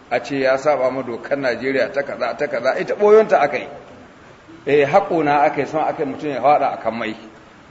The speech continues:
To, amma doka Allah wayar da kan mutane aka yi da ita ko ina cikin masallatai da makarantun ne. Ana ta ba da labarinta don kowa ya sani kai ya faɗa.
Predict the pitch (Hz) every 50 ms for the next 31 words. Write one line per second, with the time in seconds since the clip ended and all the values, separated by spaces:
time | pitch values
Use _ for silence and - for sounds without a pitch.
0 | - - - - 139 127 131 139 156 165 170 160 151 139 - - 165 - 151 180
1 | 196 202 190 156 131 - - - - - - - - - - 120 135 151 160 165
2 | 175 180 180 - 160 156 - 165 156 151 147 151 147 160 147 135 135 139 143 -
3 | 143 139 143 147 131 131 127 120 123 113 120 123 131 123 123 - 185 202 214 220
4 | - 165 165 156 151 151 151 156 151 165 160 156 147 143 147 143 143 135 131 127
5 | 147 151 151 139 131 127 127 127 123 123 117 113 113 113 131 135 127 120 107 95
6 | - - - - - - - - - 147 147 151 135 123 - - 156 151 165 175
7 | 170 165 156 151 147 139 131 127 139 139 135 131 123 113 113 120 113 113 110 131
8 | 139 139 135 143 143 143 139 135 123 113 - - 135 127 117 - - 127 123 117
9 | 110 98 110 110 101 104 98